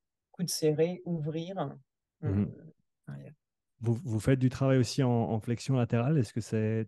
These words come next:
Speaker 2: c'est pertinent ou est-ce que c'est moins intéressant que
Speaker 1: Moi, j'ai, je, je, alors, euh, j'ai, j'ai pas trouvé d'intérêt, euh, comme ça, assis, euh, voilà.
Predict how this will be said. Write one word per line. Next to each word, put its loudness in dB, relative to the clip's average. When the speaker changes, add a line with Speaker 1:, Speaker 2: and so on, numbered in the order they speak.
Speaker 2:
c'est -4
pertinent 2
ou 6
est-ce -2
que -2
c'est -2
moins 2
intéressant 0
que 0
Speaker 1:
Moi, 4
j'ai, 2
je, 2
je, -2
alors, 6
euh, -10
j'ai, 4
j'ai 6
pas 6
trouvé 6
d'intérêt, 8
euh, 0
comme 2
ça, 2
assis, -2
euh, -2
voilà. 2